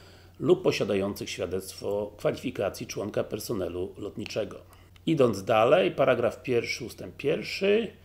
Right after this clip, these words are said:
Wymagania w zakresie sprawności psychicznej i fizycznej osób ubiegających się o, o świadectwo, y,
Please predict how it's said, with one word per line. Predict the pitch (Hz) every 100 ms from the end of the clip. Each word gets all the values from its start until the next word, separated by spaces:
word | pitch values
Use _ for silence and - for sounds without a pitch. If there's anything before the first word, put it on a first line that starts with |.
| - - - - -
Wymagania | 110 139 127 151 135
w |
zakresie | 107 117 123 -
sprawności | 113 135 113 123 -
psychicznej | - 123 - - 110
i |
fizycznej | - 104 107 120
osób | 123 - 123
ubiegających | 120 107 107 107 104 98
się | 113 104 - -
o, |
o | -
świadectwo, | - 104 92 - 104 - - - - - -
y, | - 110 107